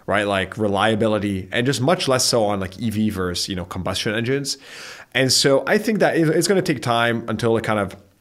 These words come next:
starts to really get into what more with, like, you know, mass, the, the, the mass population.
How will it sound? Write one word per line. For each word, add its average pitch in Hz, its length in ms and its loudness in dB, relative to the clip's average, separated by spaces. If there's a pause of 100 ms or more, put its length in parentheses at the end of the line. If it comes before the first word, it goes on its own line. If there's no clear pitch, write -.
(140)
starts - 400 2
to 123 100 2
really 110 420 2 (280)
get 117 160 4
into 113 220 2
what 113 240 0
more 110 180 2
with, 107 140 -2
like, - 200 -4
you 113 120 -4
know, 95 120 0
mass, 101 440 0
the, 104 540 -4
the, 95 540 -2
the 104 120 4
mass 104 240 4
population. 104 720 -2